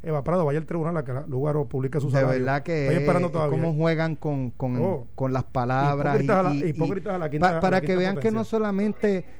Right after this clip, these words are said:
Speaker 2: no solamente en el, en, en, en, en el P N P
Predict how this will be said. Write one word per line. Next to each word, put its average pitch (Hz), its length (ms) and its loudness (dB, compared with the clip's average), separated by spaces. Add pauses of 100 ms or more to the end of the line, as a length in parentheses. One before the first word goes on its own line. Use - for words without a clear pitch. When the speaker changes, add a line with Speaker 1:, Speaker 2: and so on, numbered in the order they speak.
(160)
Speaker 2:
no 156 180 2
solamente 202 600 2
en 202 120 2
el, 180 260 0
en, 156 260 -2
en, 147 300 -2
en, 139 600 -8
en 127 220 -4
el 127 140 -4
P 139 140 -2
N 160 180 0
P 180 360 -2